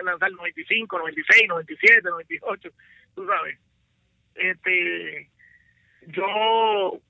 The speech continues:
eh, pienso que ya el brazo estaba lastimado y, pues, ahora, ahora no, no se lastimó en Estados Unidos.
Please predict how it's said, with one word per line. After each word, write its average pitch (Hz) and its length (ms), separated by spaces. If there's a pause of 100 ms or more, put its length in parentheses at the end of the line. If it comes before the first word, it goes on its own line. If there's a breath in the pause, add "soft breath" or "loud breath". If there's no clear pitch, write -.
(100)
eh, 180 520
pienso 202 360
que - 140
ya 180 80
el 185 80
brazo 190 240
estaba 190 200
lastimado 202 580 (100)
y, 156 340
pues, 247 160 (100)
ahora, 160 300
ahora 156 500
no, 160 140
no 202 200
se 254 100
lastimó 220 400
en 196 60
Estados 180 280
Unidos. 156 300